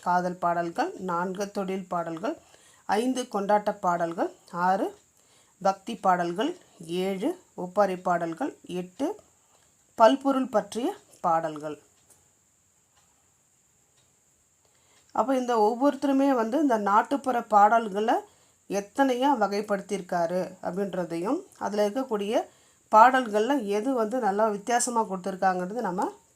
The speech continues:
பார்த்துக்கணும். அதுல வினாக்கள் இடம்பெறறதுக்கு வாய்ப்பு இருக்கும். அடுத்தது பதினைந்தாவது, டாக்டர் சு சக்திவேல் அவர்கள் சூழல் அடிப்படையில்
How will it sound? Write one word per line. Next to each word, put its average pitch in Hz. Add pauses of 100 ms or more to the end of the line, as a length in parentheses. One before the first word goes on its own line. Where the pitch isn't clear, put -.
பார்த்துக்கணும். 151 (1160)
அதுல 220
வினாக்கள் 220
இடம்பெறறதுக்கு 185 (100)
வாய்ப்பு 165
இருக்கும். 147 (1300)
அடுத்தது 196 (220)
பதினைந்தாவது, 180 (320)
டாக்டர் 202 (140)
சு 233 (120)
சக்திவேல் 233
அவர்கள் 180 (240)
சூழல் 233
அடிப்படையில் 175